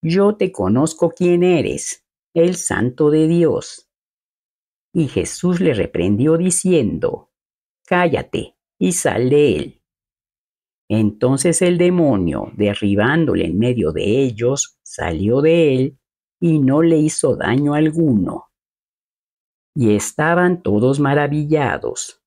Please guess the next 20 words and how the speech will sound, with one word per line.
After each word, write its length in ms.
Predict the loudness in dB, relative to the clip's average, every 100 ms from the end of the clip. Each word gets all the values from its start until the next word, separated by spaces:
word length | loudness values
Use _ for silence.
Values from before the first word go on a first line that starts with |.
| _ _
y 180 | -2 0
hablaban 640 | 0 0 0 0 -2 -2
unos 360 | 0 0 -2 -2
a 160 | 0
otros 600 | 0 0 -2 -2 -2 -2
diciendo: 1000 | -4 -4 -2 0 0 0 -4 -4 -6 -8 _ _ _ _ _ _ _ _ _
"¿Qué 220 | -2 0 0
palabra 540 | 0 0 0 0 0
es 160 | 0 0
esta, 680 | 0 0 -4 -8 -10 -16 _ _ -8
que 140 | -4
con 240 | -2 -2
autoridad 840 | -2 -4 -2 0 0 0 0 -2 -2
y 140 | -2 -2
poder 680 | 0 2 2 2 0 -4 _ -4
manda 540 | 0 2 2 2 2
a 20 |
los 220 | 0 -2 -4
espíritus 720 | -8 -4 -4 -4 -6 -12 -6
inmundos 960 | -4 -2 0 0 0 -2 -6 -8 -18